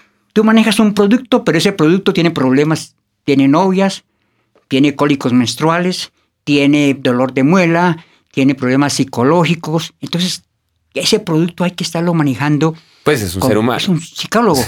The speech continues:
Speaker 2: <laughs>
Speaker 1: es un psicólogo, ¿me entiendes?
Speaker 2: Ajá.
Speaker 1: Pero a la vez es un producto, tú no lo puedes forzar,
Speaker 2: Ujú.
Speaker 1: tienes que entenderlo, te conviertes en el cómplice, sabes todo lo de su vida,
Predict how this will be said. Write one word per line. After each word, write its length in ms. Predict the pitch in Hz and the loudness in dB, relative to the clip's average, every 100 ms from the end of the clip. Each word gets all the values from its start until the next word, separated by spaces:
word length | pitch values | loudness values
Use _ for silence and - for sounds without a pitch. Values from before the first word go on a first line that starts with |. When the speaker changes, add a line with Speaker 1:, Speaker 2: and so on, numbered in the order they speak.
| 104 | -4
Speaker 2:
<laughs> 80 | |
Speaker 1:
es 140 | 131 127 | -4 0
un 80 | 185 | 2
psicólogo, 540 | 196 - 226 185 139 | 0 0 0 2 2
¿me 80 | 135 | 2
entiendes? 280 | 156 175 175 | 2 2 0
Speaker 2:
Ajá. 40 | |
Speaker 1:
Pero 180 | 156 160 | 0 0
a 160 | 175 147 | 0 0
la 80 | |
vez 160 | 160 208 | -2 0
es 120 | 208 | 0
un 140 | 220 208 | 0 0
producto, 340 | 202 202 202 | 2 0 -2
tú 200 | 180 - | -8 -2
no 80 | 196 | 2
lo 160 | 202 190 | 2 0
puedes 260 | 185 185 | 0 0
forzar, 500 | - 143 131 165 175 165 - - | 0 -4 -2 -2 -2 -6 -14 -18
Speaker 2:
Ujú. 140 | 95 95 | -16 -6
Speaker 1:
tienes 320 | - 185 180 | 0 0 0
que 100 | 165 | 0
entenderlo, 640 | 143 131 135 127 151 156 165 | -2 2 2 2 2 0 -2
te 120 | 135 | -2
conviertes 720 | - 127 135 156 - 175 156 | 0 0 2 -2 -2 -2 2
en 420 | 135 120 120 117 - _ | 2 2 0 -2 -10 _
el 200 | 123 127 | -14 -12
cómplice, 760 | - 160 170 170 175 160 160 151 - _ _ _ | -2 0 0 0 -2 0 -2 -2 -6 _ _ _
sabes 440 | - - 151 165 160 | -4 -2 0 0 0
todo 200 | 160 156 | 0 2
lo 120 | 143 | 2
de 100 | 123 | 0
su 200 | 123 127 | 0 0
vida, 420 | 147 151 156 156 | 2 2 0 -4